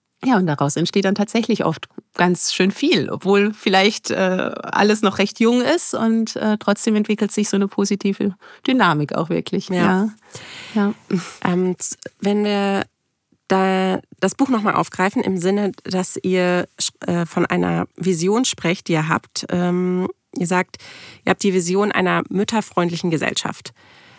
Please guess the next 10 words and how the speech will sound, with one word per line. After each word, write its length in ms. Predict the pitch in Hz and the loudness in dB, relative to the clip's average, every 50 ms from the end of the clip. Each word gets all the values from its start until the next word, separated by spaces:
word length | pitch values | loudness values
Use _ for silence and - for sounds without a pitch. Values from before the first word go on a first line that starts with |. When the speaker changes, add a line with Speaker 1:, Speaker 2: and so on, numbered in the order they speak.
| - - - - - - | -20 -20 -20 -16 -6 -4
Speaker 1:
Mhm. 280 | 190 185 175 175 175 190 | -2 -2 -2 -2 -4 -2
Speaker 2:
Wieso 640 | 185 196 220 262 269 240 254 247 247 240 247 247 - | -2 2 2 2 2 2 2 2 2 0 0 -2 -2
sind 260 | - 196 - 214 214 | -2 -2 0 0 0
wir 80 | - 208 | 0 0
da 120 | 190 190 | 0 0
jetzt 260 | 180 175 180 185 - - | 0 0 0 0 0 0
noch 140 | 180 156 | 0 0
nicht? 420 | 165 170 147 131 - - - - - _ _ _ _ _ _ _ _ _ _ _ _ _ _ _ _ _ _ _ | 2 2 2 0 0 -4 -10 -12 -14 _ _ _ _ _ _ _ _ _ _ _ _ _ _ _ _ _ _ _
Bevor 320 | - 175 - - 214 202 | -2 -2 0 2 2 2
wir 140 | 196 208 202 | 4 2 2